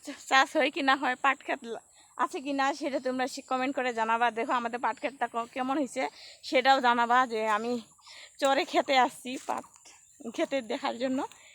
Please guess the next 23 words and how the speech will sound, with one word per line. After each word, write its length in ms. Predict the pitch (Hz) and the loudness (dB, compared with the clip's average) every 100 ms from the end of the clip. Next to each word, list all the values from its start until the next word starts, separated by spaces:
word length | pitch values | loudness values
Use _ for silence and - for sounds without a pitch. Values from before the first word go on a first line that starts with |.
| _ | _
দেখো 220 | 311 302 | 0 0
কি 180 | 302 277 | -4 -8
সুন্দর 300 | 277 262 262 | -6 -4 -2
হয়েছে 220 | 277 233 | -4 -4
আমাদের 260 | 262 240 247 277 | -6 -6 -8 -8
পাট 160 | 262 | -12
ক্ষেত। 180 | - 302 - - - - _ _ - _ 226 | -10 -12 -12 -20 -20 -20 _ _ -20 _ -2
আর 120 | 233 240 | 0 -2
এদিকে 260 | 247 247 233 | -4 -4 -2
আমরা 180 | 233 226 220 | -2 -4 -4
ওই 60 | 220 | -6
ভুট্টা 180 | 220 262 262 | -10 -10 -8
লাগাইছিলাম, 480 | 247 277 233 214 277 - - - - | -8 -8 -10 -10 -10 -12 -20 -18 -10
এখানে 220 | 269 247 226 | -6 -4 -2
আমাদের 200 | 226 220 226 | -4 -2 -4
অনেকগুলো 280 | 220 226 220 | -4 -6 -6
জমি 200 | 226 226 220 | -6 -4 -4
আছে 160 | 247 262 214 | -6 -6 -6
একসাথে, 340 | 214 - 190 - 494 - - | -6 -8 -8 -10 -10 -20 -16
সেই 120 | 247 202 | -12 -8
জন্য 160 | 208 240 - - - - - - 403 - | -8 -10 -16 -20 -20 -20 -20 -20 -20 -14
দেখো 160 | 254 370 - - - | -12 -12 -16 -20 -20
কি 100 | - | -14